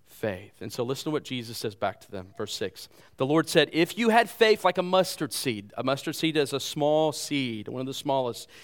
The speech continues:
"you would say to this mulberry tree." What's a mulberry tree? A mulberry tree is, is a tree that could get, get as big as thirty-five feet,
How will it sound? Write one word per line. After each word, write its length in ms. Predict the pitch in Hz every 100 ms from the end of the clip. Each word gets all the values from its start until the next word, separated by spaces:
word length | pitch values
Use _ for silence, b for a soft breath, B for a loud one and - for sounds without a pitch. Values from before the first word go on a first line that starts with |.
| B B B -
"you 360 | 139 196 240
would 180 | 233 214
say 420 | - - 190 202
to 180 | 202 196
this 260 | 180 185 -
mulberry 540 | 196 226 180 160 127
tree." 280 | - 135 113
What's 200 | 131 214
a 40 |
mulberry 420 | 202 202 180 156
tree? 260 | 127 147 113 b b b -
A 40 |
mulberry 400 | 147 202 202 175
tree 260 | - 175 165
is, 280 | 147 123 -
is 140 | 143 139
a 80 | 131 - _
tree 300 | - 180 180
that 100 | 160
could 140 | 147 139
get, 260 | 151 139
get 120 | - 156
as 80 |
big 240 | 120 156 131
as 120 | 120
thirty-five 720 | - 160 165 180 - 151 143 -
feet, 320 | - 131 101